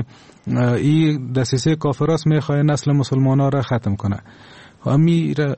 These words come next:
اقلاً مردم فکر نمیکنه که اگر کافرا بخواه نسل مسلمانا را ختم کنه، بمای اتم داره که چند تاش استعمال کنه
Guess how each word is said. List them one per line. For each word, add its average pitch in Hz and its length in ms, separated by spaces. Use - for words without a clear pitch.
اقلاً 151 380
مردم 143 320
فکر 139 300
نمیکنه 120 440
که 127 120
اگر 147 220
کافرا 131 560
بخواه 139 460
نسل 139 320
مسلمانا 123 600
را 135 100
ختم 135 340
کنه، 131 340
بمای 156 380
اتم 175 320
داره 175 320
که 165 120
چند 175 260
تاش 170 220
استعمال 170 420
کنه 180 320